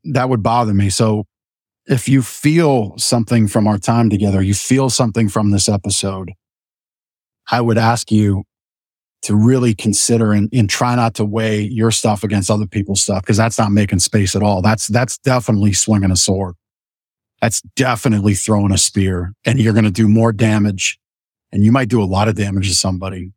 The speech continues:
Again, that's why I said, "Please don't, please don't <laughs> make this your next corporate meeting. Please don't make this the next topic for your weekly roundup." Um,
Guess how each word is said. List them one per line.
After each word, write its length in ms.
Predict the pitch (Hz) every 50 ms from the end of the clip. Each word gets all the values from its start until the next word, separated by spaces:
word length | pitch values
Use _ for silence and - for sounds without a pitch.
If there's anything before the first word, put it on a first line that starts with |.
| _ _ -
Again, 300 | 113 104 131 123 110 98
that's 140 | 98 -
why 220 | - 101 101 98 98
I 60 | 95
said, 340 | 90 - 110 98 92 87 - -
"Please 240 | - 123 123 117 107
don't, 240 | 120 101 101 - _ _ _ _ _ _ _ _ -
please 220 | - 156 151 147
don't 180 | - 151 131 104
<laughs> 80 | - -
make 140 | - -
this 240 | - 120 113 101 -
your 120 | 117 107 104
next 360 | 107 110 110 - - - _ _ _ _ _ _ _ _ -
corporate 320 | - 120 110 - 107 92
meeting. 400 | 107 110 107 107 107 104 110 110 _ _ _ _ _ _ _ _ _ _ _
Please 240 | - 143 143 143 123
don't 200 | 135 123 113 113
make 220 | 113 113 107 98 -
this 200 | 113 101 - -
the 100 | 113 98
next 280 | 107 113 95 - -
topic 380 | - 120 113 107 - 117 110 -
for 140 | - 104 101
your 120 | 98 101
weekly 320 | 101 107 101 - 107 101
roundup." 520 | 95 104 98 95 95 95 101 104 104 101 _ _ _ _ _ _ _ _ _ _ _ _ _ _ _ _ _ _ _ _ _ _ _ _ -
Um, 480 | - 104 104 101 98 95 98 101 95